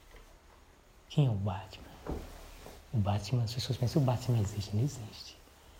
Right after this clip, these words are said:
E o Batman, ele é um super-herói, sem dúvida alguma. O Batman, ele é um dos super-heróis mais antigos que existe. Batman,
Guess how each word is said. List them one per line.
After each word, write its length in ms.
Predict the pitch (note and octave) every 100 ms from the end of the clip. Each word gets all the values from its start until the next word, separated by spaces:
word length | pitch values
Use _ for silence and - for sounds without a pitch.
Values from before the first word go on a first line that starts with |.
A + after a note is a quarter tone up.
| - - -
E 60 |
o 40 | C3
Batman, 500 | A#2+ - B2 A2+ A#2+
ele 320 | A2+ A2 G#2
é 100 | G#2+
um 200 | C#3+ B2
super-herói, 880 | G2+ - - B2 - A2+ G2+ G#2+ A2
sem 480 | G#2 - - - G2
dúvida 380 | G2 G#2+ A#2 A#2
alguma. 640 | G2 F2+ - G#2+ A2+ A2+ A2 - - - - - - - - - - - -
O 40 |
Batman, 680 | G2+ G2+ G#2 - A2+ G#2 G#2 - -
ele 300 | - G2+ G2+
é 140 | G2+ G2+
um 160 | G2+
dos 140 | G#2 G2+
super-heróis 480 | - - G#2+ G#2 G2+
mais 240 | G#2 A#2+
antigos 580 | C#3 G#2+ - G#2 G2+ -
que 140 | -
existe. 400 | G#2 G2 G2 - - - - - A4 G#4+ G#4+ G#4+ A#4 A4 G#4+ F#4 F#4 F4+ F4+ - - - - - - - - - - - - -
Batman, 640 | A2+ G2+ G2 A2 G#2 G2+